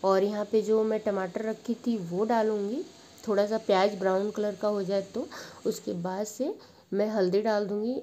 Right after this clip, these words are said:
और नमक डाल दूँगी। और ये मिर्ची, मिर्ची मैं बहुत थोड़ा सा डाली थी। और धनिया का पाउडर एक चम्मच भर के डालना था मेरे को। और ये है मैगी मसाला, एक पैकेट में मैगी मसाला डाली हूँ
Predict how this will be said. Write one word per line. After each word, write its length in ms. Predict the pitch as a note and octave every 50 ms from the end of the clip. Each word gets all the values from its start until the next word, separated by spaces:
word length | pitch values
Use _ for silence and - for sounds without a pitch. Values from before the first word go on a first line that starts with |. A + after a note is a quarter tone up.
| -
और 260 | - - F#3 F#3 F#3+
नमक 300 | F#3 G#3 G#3 F3+ F#3 G#3 A3
डाल 240 | G3+ G#3 G3 F#3 F#3
दूँगी। 320 | F3 F3+ F#3 F#3+ F#3+ G#3+ A#3+
और 360 | - - - F#3+ F#3+ F#3+ F#3
ये 280 | F#3+ G3+ A3 A#3 A#3 A#3
मिर्ची, 540 | A3+ A3 A3 G#3+ F3+ F3 - - C#4+ E4+ - -
मिर्ची 320 | A#3+ A3+ A3 F3+ - - B3+
मैं 160 | B3+ C4 B3
बहुत 260 | A#3 A#3 A#3 A#3 -
थोड़ा 160 | A#3 A3+ A3+
सा 140 | A3+ - C#4
डाली 280 | B3 B3+ A#3+ G#3+ G#3+ G#3+
थी। 200 | - - A#3+ D#4 - - - - - - - - - -
और 220 | G3+ G3+ G#3 F#3+
धनिया 320 | F3+ A#3 A3+ A3+ A#3 B3 B3
का 140 | B3 A#3+ A3+
पाउडर 420 | - A3+ G#3 G#3 G3+ A#3 A#3+ - - -
एक 220 | - A3 A3 -
चम्मच 340 | - - A3+ A3 A3 A3+ G#3
भर 240 | G3+ G#3 G#3+ G#3 F#3 F3+ -
के 100 | A3+ A3
डालना 380 | G#3 G3+ F#3 F#3 F#3 F#3 G#3 G#3+
था 200 | A3 B3 A#3+ A#3+
मेरे 200 | A#3 A#3 A3+ A3
को। 180 | - A#3+ C#4 E4+ - - - - - - - - - - - - - - - - - - G3
और 260 | G3 A3+ A#3 F#3 G3+
ये 240 | G3+ G#3+ A#3 B3 A#3+
है 160 | A#3 A#3+ A#3+
मैगी 340 | A#3 A3 G#3+ G#3+ F#3+ G#3 A#3+
मसाला, 420 | A#3+ A#3 A3+ - G#3 G3 G3+ G#3
एक 280 | A3 - A#3+ A3+ G#3+ - - -
पैकेट 380 | A3+ G#3+ G#3+ A3 A3+ G#3+ -
में 180 | A3 A3 A3 A3
मैगी 300 | G#3+ G#3 G3+ G3 F#3 A3
मसाला 400 | A3+ A3+ A3+ - A#3 A3 A3+ A#3+
डाली 360 | A#3+ A#3 G#3 G3+ G3+ G3+ G#3+
हूँ 180 | A3 A#3 C#4 E4